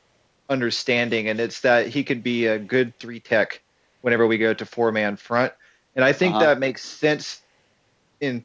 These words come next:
Speaker 1: theory, <laughs> but I just, with Mike, it, it, it's hard to actually see it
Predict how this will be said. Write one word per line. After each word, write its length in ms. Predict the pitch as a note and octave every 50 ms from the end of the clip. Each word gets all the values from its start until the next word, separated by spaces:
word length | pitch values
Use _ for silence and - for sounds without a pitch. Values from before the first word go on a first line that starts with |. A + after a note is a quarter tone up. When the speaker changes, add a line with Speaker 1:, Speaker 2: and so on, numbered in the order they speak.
| _
Speaker 1:
theory, 560 | - D#3 D#3 D#3 D3 B2+ A2 G#2 G#2 G2+ - _ _ _ _ _ _ _ - B2+
<laughs> 320 | B2 A2 - - - - - F#3+ E3 C#3 C3+ - -
but 400 | F3 D#3+ C#3 B2 - - - - _ _ _ _ _ _ - - - - -
I 80 | C3+ C3
just, 280 | B2 C3+ B2+ - - _ _ _ _ _ _ _ _ _ _ _ _ _ _ _ -
with 260 | C#3+ D3 C#3+ - D#3
Mike, 280 | C3+ C3 C3+ C3 B2 -
it, 200 | B2+ B2 A2+ -
it, 200 | C3+ B2+ B2+ -
it's 140 | C#3+ C3+ B2
hard 320 | - - D3+ D3+ D#3 C#3+ C#3+
to 100 | C#3+ C3
actually 420 | C3 C3 B2+ - - C#3 B2+ A#2+
see 300 | - - - C3+ C3 C3
it 200 | B2 A2+ F#2